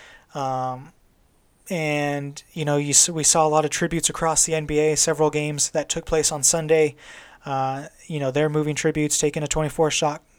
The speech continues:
clock violation, uh, an eight-second viola-, backcourt violation, uh, just to, just to honor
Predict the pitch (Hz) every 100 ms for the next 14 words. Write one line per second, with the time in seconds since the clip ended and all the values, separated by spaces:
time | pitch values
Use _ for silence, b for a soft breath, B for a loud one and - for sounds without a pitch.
0 | _ - 165 156 156 151 147 147 151 143
1 | 156 151 139 B B B B 156 139 139
2 | 143 139 156 156 165 - - 156 156 160
3 | - _ _ 156 147 147 147 170 151 143
4 | - 160 170 151 147 147 151 143 - 151
5 | 135 B B B - 160 143 143 233 -
6 | - - _ - 214 - 226 185 170 160
7 | 147